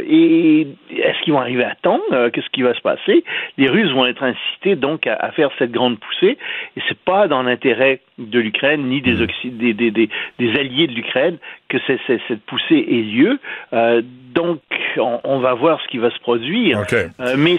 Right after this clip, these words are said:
Speaker 1: sur le terrain même, je te fais remarquer une autre chose, <laughs> c'est que il y a, il va y avoir une compétition entre les chars américains et les chars des autres pays. Les chars américains consomment, par exemple, cinquante-sept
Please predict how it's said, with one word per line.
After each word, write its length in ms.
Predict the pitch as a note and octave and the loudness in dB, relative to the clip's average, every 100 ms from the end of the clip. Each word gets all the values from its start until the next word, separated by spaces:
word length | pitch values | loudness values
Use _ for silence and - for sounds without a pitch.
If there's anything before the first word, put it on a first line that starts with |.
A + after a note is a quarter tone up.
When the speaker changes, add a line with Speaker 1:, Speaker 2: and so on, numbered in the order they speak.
| - | 0
Speaker 1:
sur 140 | - E4 | 0 2
le 100 | F4+ | 2
terrain 340 | - F#3+ D3 | 2 0 0
même, 280 | B2 F#3 D#4 | 0 0 0
je 60 | - | -2
te 80 | D#3 | 0
fais 100 | F#3+ | 0
remarquer 320 | F3 F#3 A3+ | 0 -2 -2
une 120 | F3 | 0
autre 140 | B2+ | 0
chose, 220 | - F4+ C4 - - | 0 0 -2 -6 -10
<laughs> 220 | - - | -10 -6
c'est 240 | - - - | -2 -2 -2
que 180 | B3+ - - - | -2 -4 -8 -4
il 180 | D#3 D#3 | 0 2
y 80 | D#3+ | 4
a, 60 | F#3+ | 2
il 100 | D3+ | 4
va 80 | |
y 40 | F#3 | 4
avoir 140 | A3+ | 4
une 100 | F#3+ | 2
compétition 520 | F3 D3 D#3+ - - | 0 0 -2 -2 0
entre 240 | C#4+ - C#3+ | 2 2 2
les 140 | C3+ | 2
chars 180 | - E3+ | 2 2
américains 560 | D3 A#2+ G2+ - A#3 D#4 - - - | 0 -2 -2 0 0 -2 -10 -14 0
et 220 | E4+ E4 | 4 6
les 140 | C4+ | 4
chars 520 | A3+ F3 E3 E3 B2+ A#2 | 0 0 0 0 -2 -2
des 180 | A#2+ C#3+ | 0 2
autres 240 | D#3+ - | 2 0
pays. 360 | - B2 A3 G#3+ - - - | 0 0 0 -6 -8 -10 -2
Les 140 | C3+ | 2
chars 300 | - C4+ C#4 | 2 2 0
américains 680 | D#3 C#3 B2 A2+ - B3 A#3+ | 0 2 0 -2 0 2 2
consomment, 520 | - C#3+ - A3+ B3+ | 2 0 0 0 0
par 160 | D3 A#2 | -2 0
exemple, 500 | A#2 B2+ A#3 A3+ A#2 - - - - | 0 0 -2 -2 -4 -6 -14 -10 -2
cinquante-sept 640 | B3 B3+ A3+ E3 - F3+ D#3+ | 2 2 2 0 -2 -2 -4